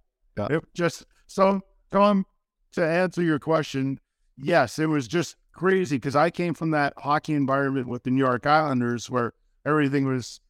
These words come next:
Speaker 2: uh, serious.
Speaker 1: Yeah.
Speaker 2: Um, and not to suggest L A we weren't serious 'cause we were. It was just, it was a different environment that you had to get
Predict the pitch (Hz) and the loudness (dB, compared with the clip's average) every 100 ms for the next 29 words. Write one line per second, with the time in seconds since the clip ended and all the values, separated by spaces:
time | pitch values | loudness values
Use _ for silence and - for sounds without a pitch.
0 | _ _ - 127 120 120 120 120 120 - | _ _ -8 -4 -4 -4 -4 -4 -6 -10
1 | _ _ _ _ 101 - 185 190 196 190 | _ _ _ _ -16 -6 -2 0 0 0
2 | 175 - - _ - 90 64 139 - 139 | -4 -8 -18 _ -8 -8 -8 -20 -14 -8
3 | 139 143 _ _ - 170 190 220 247 202 | -6 -6 _ _ -6 -2 2 2 0 -2
4 | - 156 180 165 180 151 156 165 147 147 | -6 -2 0 2 2 4 4 2 0 -2
5 | 131 - 214 185 - 135 104 123 208 202 | -4 -2 0 0 0 -6 -4 -2 2 4
6 | 131 - _ _ _ - 160 170 143 - | 2 -2 _ _ _ 0 2 2 0 0
7 | 170 - 160 151 131 135 202 208 220 180 | -2 -2 -2 -2 -2 0 0 0 0 0
8 | 143 160 165 160 147 127 131 135 139 - | 2 2 2 0 -2 -4 -4 -6 -6 -8
9 | _ | _